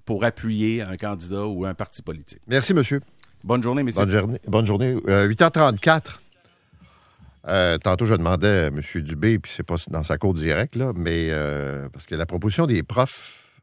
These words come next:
Speaker 2: et des parents aussi de retarder le retour en classe au mois de janvier après le congé scolaire, il y a une auditrice qui me dit que le Collège de Montréal a déjà annoncé des mesures.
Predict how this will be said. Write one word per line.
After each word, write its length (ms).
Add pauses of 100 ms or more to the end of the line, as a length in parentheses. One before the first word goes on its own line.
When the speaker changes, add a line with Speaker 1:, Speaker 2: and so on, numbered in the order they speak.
(300)
Speaker 2:
et 120
des 140
parents 360
aussi 320 (560)
de 480 (120)
retarder 520
le 100
retour 300
en 120
classe 300
au 60
mois 100
de 60
janvier 280
après 220
le 60
congé 260
scolaire, 480 (680)
il 80
y 40
a 260
une 220
auditrice 420
qui 140
me 120
dit 140
que 100
le 140
Collège 500
de 80
Montréal 760
a 100
déjà 400
annoncé 540
des 160
mesures. 600